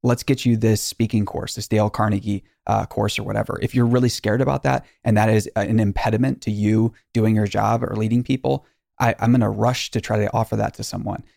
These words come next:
And I think that that's an opportunity that a lot of executives out there miss. So give your people an opportunity t-, to say, uh, "I feel like I have imposter syndrome. I feel really nervous about this."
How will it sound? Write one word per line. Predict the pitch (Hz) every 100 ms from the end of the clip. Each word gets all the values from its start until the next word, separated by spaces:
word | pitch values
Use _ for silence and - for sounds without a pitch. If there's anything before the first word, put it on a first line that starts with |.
| _
And | - 104 107
I | 107
think | 98 131 143
that | 123
that's | 113 -
an | 110
opportunity | 110 110 101 - 113 110 104 104 101
that | 104 104 - - _ -
a | 110
lot | 101 107
of | 117
executives | 107 113 110 107 110
out | 110 -
there | 107 104 107 -
miss. | 117 - - - _ _
So | - 110
give | 117 127
your | 143
people | 127 131 120
an | 110
opportunity | 107 107 - 113 107
t-, | - _ -
to | -
say, | - 131 113 104 _ _ -
uh, | 110 107
"I | -
feel | 120 110 107 104
like | 110 110
I |
have | 110
imposter | 107 101 107 -
syndrome. | - 107 101 107 117
I |
feel | 113 113 110 110 _ _
really | 107 107 117 107
nervous | 104 107 107 -
about | - 107 -
this." | 69 -